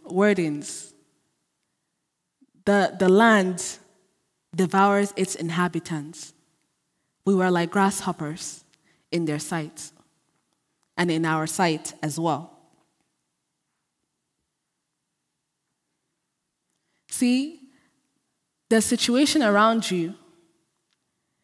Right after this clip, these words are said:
can be very devastating. It can look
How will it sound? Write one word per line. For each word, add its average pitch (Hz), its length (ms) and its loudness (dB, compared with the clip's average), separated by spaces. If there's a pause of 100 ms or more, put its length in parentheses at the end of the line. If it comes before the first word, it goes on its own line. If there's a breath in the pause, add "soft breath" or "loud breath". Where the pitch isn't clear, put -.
(140)
can 202 180 2
be 196 100 0
very 214 260 4
devastating. 175 680 0
It 165 100 -2
can 180 240 -2
look 214 460 -2